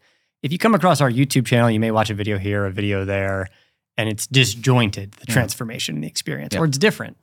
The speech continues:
Speaker 1: Each video is different. But I think what I love about a book is thinking, what's the last five, ten years of what we've learned, and can we put it into this intense moment of transformation that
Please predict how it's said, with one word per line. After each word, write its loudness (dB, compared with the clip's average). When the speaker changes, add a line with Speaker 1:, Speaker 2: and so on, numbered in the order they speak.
Speaker 1:
Each -4
video -2
is -6
different. -10
But -8
I -8
think -4
what -4
I -4
love 2
about 0
a -8
book -8
is -14
thinking, -14
what's -6
the -8
last -8
five, -8
ten -4
years -14
of 2
what 0
we've -10
learned, 4
and -8
can -8
we -8
put 0
it 4
into 0
this -4
intense 0
moment 4
of -4
transformation -2
that -2